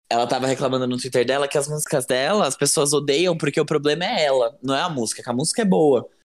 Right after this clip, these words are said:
Então, ela devia escrever pra outros artistas. E eu fiquei pensando, amiga, então vai lá e faz isso. O que que você tá reclamando? Não tem contatos?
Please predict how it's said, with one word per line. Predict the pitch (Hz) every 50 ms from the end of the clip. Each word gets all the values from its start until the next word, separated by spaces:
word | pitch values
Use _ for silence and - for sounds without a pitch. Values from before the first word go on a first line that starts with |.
| _ _
Então, | 127 135 127 - 160 165 190 214 190
ela | 170 160
devia | 160 139 147 151 165
escrever | 165 - 180 170 165 165 165
pra | 175 175
outros | 160 165 156 175
artistas. | 180 220 214 - - 165 - - - - - _ _ _ _ 294
E |
eu | 330 330
fiquei | 339 330 294
pensando, | - 311 277 294 - 240 196 185
amiga, | 185 220 294 339 359 320 156 226 226 - - - _ _ _ _ 381
então | 392 427 370 370 359
vai | 370 349 339
lá | 330 285 226
e | 262
faz | - - - 330 349 339 311 311
isso. | 320 320 359 359 - - 330 262 170
O | 151 156
que | - 254 262
que | -
você | - 277
tá | - 269 240
reclamando? | 233 233 233 240 226 220 214 208 190 196 226 269 302 277 226 156 120 113 - _ _ _ _ _ -
Não | 233 254
tem | 247 269 226
contatos? | 208 - 143 131 135 - 220 185 143 123 110 - - 110 104 - - -